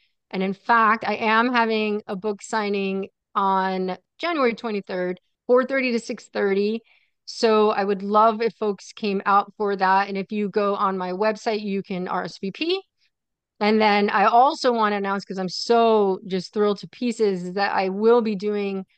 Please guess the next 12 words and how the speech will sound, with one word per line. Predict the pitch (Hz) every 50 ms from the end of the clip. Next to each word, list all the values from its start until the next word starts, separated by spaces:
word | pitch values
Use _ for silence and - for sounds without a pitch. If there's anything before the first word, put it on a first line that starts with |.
| _ _ _ _ _ _ _ -
um, | 196 190 190 185 180 -
a | 202 190
book | 175 208 208 196 -
signing | - - 220 208 208 202 196 196 190 196 196 -
at | - 190 180 -
Manny's | - 190 196 202 220 220 220 220 220 214 196 -
in | - 196 180
San | - - 190 175 -
Francisco | - 190 185 - - - 285 262 - - - 233 226 220 214 214 208 208 - _ _ _ _ _ _ _ _ -
on | 190 190 190 185 185 185 - _ _ _
February | - 233 269 240 254 233 208 190
twenty-second | 185 - 220 196 190 185 - - 190 175 - 180 175 180 180 175 170 170 -